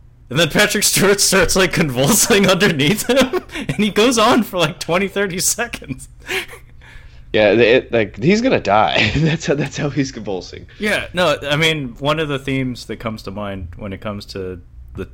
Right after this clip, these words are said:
Speaker 1: tone of this movie is, uh, excess. Things are very excessive in this movie. Um,
Speaker 2: Yeah.
Speaker 1: anytime something is done, like, whether it be nudity, violence, uh, pyrotechnics, it's always done to the extreme. They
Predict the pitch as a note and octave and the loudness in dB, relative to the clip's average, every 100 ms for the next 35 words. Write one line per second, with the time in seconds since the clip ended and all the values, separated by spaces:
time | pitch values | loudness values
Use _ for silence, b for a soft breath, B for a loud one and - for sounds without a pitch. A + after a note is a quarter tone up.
0 | - - C3 A#2+ G#2+ F#2 F#2 - G2+ F2+ | -16 -6 -2 -2 -2 -6 -12 -14 -16 -14
1 | F#2 F2 E2+ E2 - - - - G#2 - | -14 -14 -14 -12 -12 -14 -14 -10 -8 -6
2 | D3 D3+ - - - - - - - - | -6 -6 -10 -14 -20 -20 -20 -20 -20 -20
3 | - - - D3 D#3 D3 A#2 B2+ B2 G2+ | -20 -20 -8 -4 -2 -4 -4 0 0 -2
4 | G2 - - F#2+ - F2 - F2 - F2 | -8 -10 -8 -8 -10 -16 -18 -20 -18 -20
5 | F2+ F2 - - - E2+ E2 - - - | -20 -20 -20 -20 -16 -6 -4 -4 -8 -20
6 | - - B2+ D3+ C#3+ B2+ A#2+ A2+ - - | -18 -6 -4 -4 -2 -4 -4 -8 -10 -8
7 | A2 A2 G#2+ G2 F#2 - F2+ E2+ F2 E2+ | -6 -6 -10 -10 -12 -10 -8 -10 -14 -20
8 | - F2 E2 - - - - - E2 F#2 | -20 -18 -18 -20 -20 -20 -20 -20 -12 -10
9 | F2+ F2 F2 E2+ A2+ B2+ B2 A#2 A2 G2+ | -10 -12 -14 -8 -4 -4 -4 -8 -10 -8
10 | G2+ G#2 G2+ G2 - - - E2+ - G#2 | -6 -8 -10 -12 -16 -18 -18 -20 -10 -8
11 | G2 F#2 A#2 - G#2 G2+ - - b b | -8 -8 -8 -8 -10 -12 -12 -14 b b
12 | b b b - C3 D3 D3 B2+ C3+ C#3+ | b b b -10 -2 0 0 0 0 0
13 | C#3 C3+ C3+ B2 A#2+ - - G#2 D#2+ E2+ | -2 -4 -4 -2 -4 -6 -8 -12 -12 -18
14 | F2 | -20